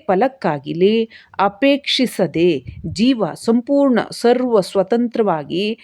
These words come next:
ಸಕಾರಾತ್ಮಕ ಕಾರ್ಯಗಳನ್ನ ಮಾಡುತ್ತಿದ್ದರೆ ಅದು ಆಟೋಮ್ಯಾಟಿಕ್ ಆಗಿ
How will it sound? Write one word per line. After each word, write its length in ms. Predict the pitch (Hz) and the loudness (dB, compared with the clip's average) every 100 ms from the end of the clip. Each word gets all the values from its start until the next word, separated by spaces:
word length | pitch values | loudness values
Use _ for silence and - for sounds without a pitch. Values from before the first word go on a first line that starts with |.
| - _ | -20 _
ಸಕಾರಾತ್ಮಕ 720 | - 220 269 269 254 - 226 254 247 196 | -4 0 2 4 2 0 -4 -4 -2 -2
ಕಾರ್ಯಗಳನ್ನ 680 | 190 214 254 233 214 208 220 | -2 -2 -4 -2 -2 -2 -4
ಮಾಡುತ್ತಿದ್ದರೆ 760 | 196 185 196 208 175 165 147 185 - - - | -2 -4 -4 -2 -2 0 0 -2 -4 -12 -2
ಅದು 140 | 214 - | 0 2
ಆಟೋಮ್ಯಾಟಿಕ್ 680 | 196 208 262 254 226 214 202 | 0 2 2 2 -2 -4 -2
ಆಗಿ 380 | 180 151 165 | -2 -2 -2